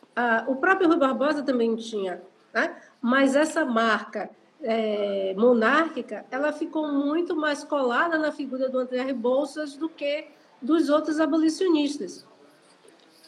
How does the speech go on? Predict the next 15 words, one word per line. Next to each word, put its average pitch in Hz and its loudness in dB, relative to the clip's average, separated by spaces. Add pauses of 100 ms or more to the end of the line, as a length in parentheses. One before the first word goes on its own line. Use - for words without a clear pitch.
(120)
Então, 330 4
a 277 4
gente 311 4
precisa 320 0
pensar 349 2
sobre, 269 0 (320)
ah, 233 -4
de 220 -6
que 277 -4
maneira 277 0
se 285 -6
constrói 302 -2
essa 294 -4
memória 226 0
nacional, 196 -4